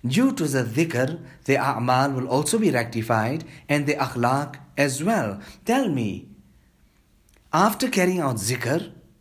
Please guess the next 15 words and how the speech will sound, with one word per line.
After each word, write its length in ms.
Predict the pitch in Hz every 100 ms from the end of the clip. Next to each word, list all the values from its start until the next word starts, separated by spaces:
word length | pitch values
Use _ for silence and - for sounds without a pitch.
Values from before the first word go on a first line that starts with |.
| _ _ _ _ _
of 100 | 131
Allah 340 | 127 135 160 190
subhanahu 640 | 131 110 131 131 113 131
wa 80 | 117
ta'ala, 580 | 113 101 107 107 135 160 - -
will 160 | 139 143
a 80 | 135
person 500 | 143 147 156 180 170
still 400 | - 175 175 165
display 840 | 123 120 - 135 143 151 165 160 - _ _ -
bad 540 | 110 131 139 165 160 - -
and 140 | 139
abhorrent 500 | 131 117 143 151 147
character? 600 | 151 139 170 165 208 233 - - - _ _ _ _ _ _ _ - _ _ _ _ 139
And 400 | 151 208 254